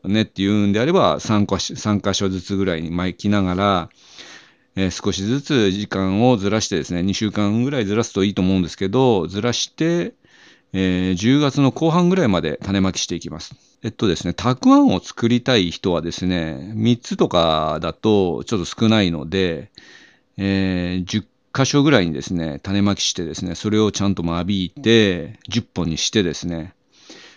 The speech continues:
で、それをたくあんにして、冬の間ですね、まあ、いろんなご飯のおかずにもなりますし、酒の魚にもなるというような感じで、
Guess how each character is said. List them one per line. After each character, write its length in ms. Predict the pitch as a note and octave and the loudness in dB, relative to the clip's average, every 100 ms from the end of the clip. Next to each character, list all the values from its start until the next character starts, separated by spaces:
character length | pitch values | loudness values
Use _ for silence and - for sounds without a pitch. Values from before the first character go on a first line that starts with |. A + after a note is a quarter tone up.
| _ | _
で、 120 | D#3 | -4
そ 100 | C#3+ | 0
れ 80 | D#3 | 2
を 100 | D3 | 2
た 160 | C3 A#2+ | 2 0
く 160 | C3 | 2
あ 60 | A#2 | 2
ん 80 | F2 | 2
に 80 | E2+ | 0
し 100 | - | -2
て、 440 | G#2+ A2 A2 - | 2 4 2 -2
冬 240 | - G#2 F#2+ | -4 -2 0
の 100 | F2 | -2
間 220 | E2 D#2 | -4 -8
で 140 | - | -12
す 120 | - | -8
ね、 380 | F#2 D#2 F#2 G2+ - | -8 -8 -12 -18 -6
ま 220 | D#3+ B2+ | 0 2
あ、 40 | |
い 100 | F#2+ | 4
ろ 140 | G2+ G2+ | 2 4
ん 100 | G2+ | 4
な 200 | F#2+ - | 2 -2
ご 380 | - G#2+ G#2 A2 | -4 -2 0 2
飯 100 | G#2+ | 2
の 120 | F#2 | 2
お 20 | |
か 100 | F#2 | 0
ず 100 | G2 | 0
に 140 | A2+ A#2 | 2 4
も 260 | G#2 F2+ | 2 0
な 120 | G2+ | 0
り 80 | G#2+ | 2
ま 100 | A2 | 2
す 140 | - A2 | 0 0
し、 400 | D3 D3+ D#3 - | 2 4 2 -2
酒 260 | - F#2+ | -4 -2
の 120 | F#2+ F2+ | 0 -2
魚 340 | F2+ F2+ F2 | -2 -2 -2
に 80 | F2+ | -2
も 100 | F2+ | -4
な 140 | E2 | -6
る 80 | D#2+ | -8
と 220 | - D#2+ - | -12 -12 -6
い 80 | G2+ | -2
う 80 | G2+ | 2
よ 140 | G#2 | 2
う 40 | |
な 100 | F2+ | 2
感 280 | E2 E2 E2 | -2 -4 -4
じ 100 | E2+ | -2
で、 320 | G#2 G#2+ F2+ | 0 2 0